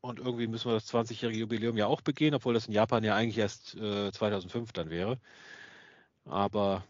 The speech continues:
so lange lief die Serie ja weiter und haben quasi, ja, so ein bisschen die japanische Version der Universe-Reihe, sag ich mal, rausgebracht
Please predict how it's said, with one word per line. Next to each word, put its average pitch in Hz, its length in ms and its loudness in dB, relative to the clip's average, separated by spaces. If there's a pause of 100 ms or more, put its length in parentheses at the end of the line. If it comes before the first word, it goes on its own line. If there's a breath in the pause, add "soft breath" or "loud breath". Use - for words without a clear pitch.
(280)
so - 120 -8
lange 107 220 2
lief 104 200 -4
die 110 120 -6
Serie 110 280 6
ja 101 140 4
weiter 127 400 6 (720 loud breath)
und 113 320 -4
haben 117 220 2
quasi, 113 640 2 (760)
ja, 120 140 10
so 123 80 2
ein 113 60 -2
bisschen 127 340 0
die 117 280 0 (180)
japanische 127 600 4
Version 120 380 0
der 117 180 2
Universe-Reihe, 98 720 0
sag 98 160 0
ich 95 140 -6
mal, 104 140 2
rausgebracht - 680 0